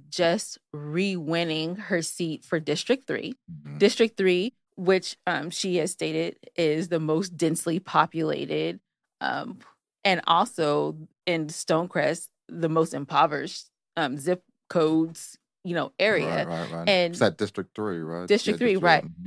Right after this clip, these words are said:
Speaker 1: And so everyone was very excited about the continuity of her being reelected, along with Tammy Grimes, right? And what that was going to mean
Speaker 2: Mm-hmm.
Speaker 1: for them to forward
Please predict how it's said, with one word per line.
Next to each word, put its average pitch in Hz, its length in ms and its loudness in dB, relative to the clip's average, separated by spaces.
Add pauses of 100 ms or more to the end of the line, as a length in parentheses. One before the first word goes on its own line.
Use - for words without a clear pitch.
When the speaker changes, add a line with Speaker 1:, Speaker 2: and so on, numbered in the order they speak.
Speaker 1:
And 208 200 2
so 208 400 2 (100)
everyone 226 440 4
was 180 140 0
very 196 580 0 (100)
excited 185 800 2
about 165 300 2
the 160 80 -2
continuity 165 1120 -2
of 156 140 2
her 175 140 -2
being 160 380 -4
reelected, 156 840 2
along 196 300 4
with 180 120 0
Tammy 160 240 -4
Grimes, 151 460 0
right? - 200 -10
And 160 140 -2
what 180 200 4
that 160 120 6
was 156 160 -2
going 147 180 -4
to 147 60 -4
mean 185 360 -2
Speaker 2:
Mm-hmm. 165 100 -12
Speaker 1:
for 175 80 0
them 156 160 -6
to 165 160 -8 (100)
forward 147 480 0